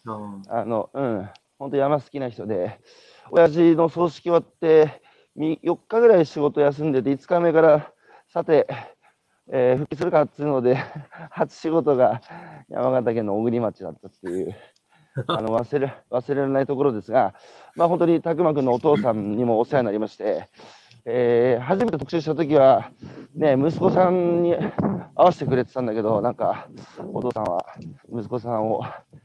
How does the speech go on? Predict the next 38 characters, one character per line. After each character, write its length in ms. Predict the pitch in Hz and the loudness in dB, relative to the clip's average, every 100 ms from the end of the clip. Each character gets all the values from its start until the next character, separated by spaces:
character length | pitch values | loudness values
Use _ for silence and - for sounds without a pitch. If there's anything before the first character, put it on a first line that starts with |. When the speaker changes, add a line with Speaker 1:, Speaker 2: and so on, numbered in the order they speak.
| _ - | _ -18
Speaker 2:
秘 100 | - | -4
蔵 120 | 135 | 4
っ 60 | 147 | 4
子 140 | 147 | 6
の 100 | 139 | 4
息 140 | 135 - | 4 0
子 100 | 139 | 0
さ 100 | 131 | 2
ん 80 | 123 | 2
を 60 | 139 | -2
隠 220 | 135 170 | -2 2
し 120 | - | 4
て 60 | - | 4
僕 100 | - | 2
に 60 | 117 | 0
会 60 | 139 | 0
わ 60 | |
せ 120 | 131 | -2
て 80 | 117 | -10
く 80 | 135 | -6
れ 60 | 120 | 0
な 100 | 127 | 0
か 60 | |
っ 40 | 113 | 0
た 80 | |
ん 40 | 104 | -6
で 60 | |
す 20 | - | -6
け 80 | |
ど、 140 | 101 101 - - - - - | -4 0 0 0 -10 -16 -6
<laughs> 560 | - - _ _ _ - | -6 -6 _ _ _ -2
ね 120 | 165 180 104 110 | 4 6 4 -2
え、 40 | _ | _
こ 180 | 156 | -2
ん 100 | 185 | 0
な、 140 | 185 170 151 135 131 - - - | 4 4 2 -2 -12 -20 -20 -2
や 240 | 131 | 2
っ 40 | 160 | 2